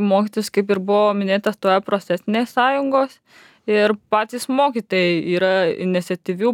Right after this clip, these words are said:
pavienių mokytojų, kurie galbūt problemas iškelia ne nacionaliniu lygmeniu, bet iškelia ir regionuose, so-, savivaldybėse, mokyklose. Ir aš visada sakau, kad didžiausia lė-,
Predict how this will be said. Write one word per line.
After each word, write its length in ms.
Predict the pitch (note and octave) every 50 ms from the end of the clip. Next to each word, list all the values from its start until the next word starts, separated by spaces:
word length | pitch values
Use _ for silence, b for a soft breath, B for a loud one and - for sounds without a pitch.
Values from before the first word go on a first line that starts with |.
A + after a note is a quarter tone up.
| -
pavienių 400 | G#3 F#3+ F3 F3 E3+ F3+ G3 G#3 G#3+ G#3
mokytojų, 600 | F#3 F3 G3 A3 - B3 - - B3+ B3 B3 B3 A#3 b b b b b b
kurie 240 | - A3 G#3 G#3 G#3+ A3 G#3+ G#3
galbūt 380 | G3+ G3+ G3 F#3+ G#3 A3 A3+ G#3+
problemas 560 | - G#3+ G#3 G3 G#3 G3+ G3 G#3 G#3+ G#3+ G#3
iškelia 460 | - A3 A3 - - A#3+ A3+ A3 G#3 G#3
ne 140 | G3+ G3 G3+ G3 G3
nacionaliniu 640 | F#3+ F#3 - G3+ F#3 F3 F3 F3+ G#3+ A#3+ B3 B3+ B3+
lygmeniu, 460 | B3+ C4+ C4 B3+ B3+ A#3 A#3 A3 G3+
bet 240 | G3 G3 F#3+ - A3
iškelia 460 | G#3+ - - - A3+ G#3+ G#3+ G#3 G#3 G3+ F#3
ir 460 | - - G3 G3 F#3+ G3 G3 F#3 F#3+ - -
regionuose, 800 | F#3+ F#3 F#3 F3 F3+ E3+ E3+ F3 G3 A#3+ C4+ D4 C#4 C4 - -
so-, 240 | G#3+ - - G#3 G#3
savivaldybėse, 800 | G3 - - F#3 F3+ E3+ F3 E3+ E3+ F#3+ A#3 B3 B3+ A#3 - G#3
mokyklose. 720 | F#3+ F3+ F3+ F3 - A3 - B3+ B3+ B3+ - C4 A#3+ - B B B B B B B B G#3
Ir 400 | G3 G3 G3 G3 G3 G3 G#3 G#3
aš 140 | - -
visada 340 | G#3+ - A3+ G#3 F#3+ G#3+ A3
sakau, 300 | - A3 G#3 - A3+ G#3+ A3+ G#3+
kad 160 | A3 G#3+ F#3+ - b b b b
didžiausia 480 | G#3+ G3 G3 G#3+ G#3+ A3+ - - B3 A#3
lė-, 160 | G#3+ G#3+